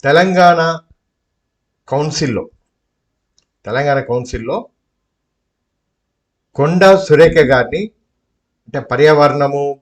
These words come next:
ఫారెస్ట్ డిపార్ట్‌మెంట్ శాఖ మాత్యుడు, వారిని తప్పుదోవ పట్టించారు తెలంగాణ పొల్యూషన్ కంట్రోల్ బోర్డు.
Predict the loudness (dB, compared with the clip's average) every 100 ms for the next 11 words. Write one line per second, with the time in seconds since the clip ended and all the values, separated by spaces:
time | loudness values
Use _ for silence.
0 | -4 -2 -2 -6 -10 -8 -6 -6 -6 -10
1 | -12 -14 -10 -4 -4 -4 -8 -10 -18 _
2 | _ _ _ _ _ _ _ _ _ -2
3 | 0 0 -6 -6 -8 -4 -2 4 6 6
4 | 2 -2 -6 -4 -2 -6 -12 _ _ _
5 | _ _ _ _ _ _ _ _ _ _
6 | _ _ _ _ _ _ _ _ _ _
7 | _ 2 4 4 4 4 4 0 -2 _
8 | -6 -4 -6 -6 -8 -6 -6 -2 -4 -4
9 | -8 -8